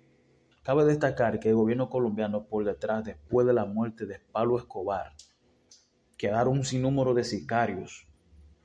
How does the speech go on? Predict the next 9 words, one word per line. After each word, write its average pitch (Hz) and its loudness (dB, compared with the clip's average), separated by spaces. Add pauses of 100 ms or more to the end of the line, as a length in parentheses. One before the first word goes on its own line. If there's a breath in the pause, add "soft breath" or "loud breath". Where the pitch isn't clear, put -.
(200)
libres 107 0 (280)
para 101 -4
vengar 101 -4
a - -2
la 104 -4
muerte 113 0
de 98 -6
Pablo 104 0
Escobar. 92 -10